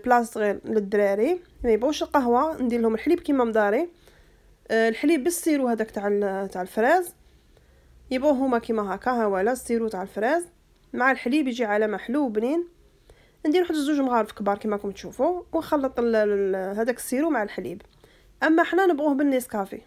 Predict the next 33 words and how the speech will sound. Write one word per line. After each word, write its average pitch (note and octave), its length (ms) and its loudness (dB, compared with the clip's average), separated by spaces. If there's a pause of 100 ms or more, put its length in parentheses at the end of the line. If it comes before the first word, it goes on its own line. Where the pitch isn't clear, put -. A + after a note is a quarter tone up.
بالقهوه، A#3 420 2
ولا A#3+ 140 2
كانت D#4+ 200 0
عندك D#4+ 200 2
قهوه D4+ 320 2
طايبه C#4 360 2
في B3+ 120 -4
ال-، A3 440 2 (640)
في - 100 -2
الترمو E4+ 460 4
ديري D4+ 300 0
بها، G3+ 320 -2 (340)
بصح A#3+ 160 0
بالنيسكافي D4+ 640 2
يعطي C#4+ 260 0
الكو C4+ 320 0
بلوس C#4 480 0
بنين A#3 500 2
على A#3+ 180 2
القهوه A#3+ 540 2
نورمال. G#3+ 400 -2 (1080)
هنا D#4 260 6
من F4+ 140 6
جهه D4 260 4
ماما C#4+ 280 4
يتوجد B3 340 -2
في - 100 -4
الحشا، C4 320 0
وانا D#4 220 4
غادي A#3+ 240 2
ندير A3+ 200 2
الديسير A3 720 2
لولادي. G#3+ 580 0